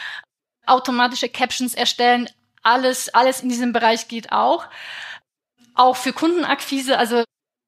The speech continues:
hat mir ein Mitarbeiter zum Beispiel gesagt, „Oh, wir haben ja eigentlich gefunden, dass dieses Phantombuster für Kundenakquise funktioniert.“ Das heißt, ich kann mir die ganzen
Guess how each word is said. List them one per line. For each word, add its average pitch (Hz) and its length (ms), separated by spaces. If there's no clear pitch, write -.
hat 285 220
mir 254 160
ein 233 100
Mitarbeiter 240 420
zum 220 120
Beispiel 214 160
gesagt, 233 260
„Oh, 294 100
wir 254 120
haben 277 160
ja 233 60
eigentlich 262 300
gefunden, 277 400
dass 233 200
dieses 247 380
Phantombuster - 880
für 240 140
Kundenakquise 226 800
funktioniert.“ 247 600
Das 240 160
heißt, 240 180
ich - 140
kann 240 160
mir 233 100
die 220 140
ganzen 226 560